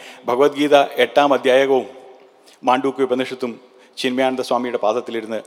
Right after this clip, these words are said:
ആദ്യമായി പഠിച്ചു. അന്ന് സ്വാമിജി പഠിപ്പിച്ച മന്ത്രം ഇന്നും മായാതെ മനസ്സിൽ നിൽക്കുന്നു.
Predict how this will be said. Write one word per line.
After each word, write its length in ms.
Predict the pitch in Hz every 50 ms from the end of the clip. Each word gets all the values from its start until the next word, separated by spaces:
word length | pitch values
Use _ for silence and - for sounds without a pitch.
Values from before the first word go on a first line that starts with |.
| - -
ആദ്യമായി 340 | 101 101 113 113 110 107 - -
പഠിച്ചു. 260 | 131 - - - 98 - _ _ _ _ _ _ - - - - -
അന്ന് 480 | 135 143 156 165 170 165 160 - - -
സ്വാമിജി 360 | - 151 131 139 160 165 165
പഠിപ്പിച്ച 360 | 151 147 139 139 151 147 160
മന്ത്രം 460 | 156 135 123 127 135 139 131 107 104 - - - - -
ഇന്നും 420 | 139 143 151 156 147 135 - - - - -
മായാതെ 540 | 113 120 131 139 139 139 135 135 123 120 104
മനസ്സിൽ 340 | 123 120 120 120 - 135 117
നിൽക്കുന്നു. 340 | 110 107 - - 117 107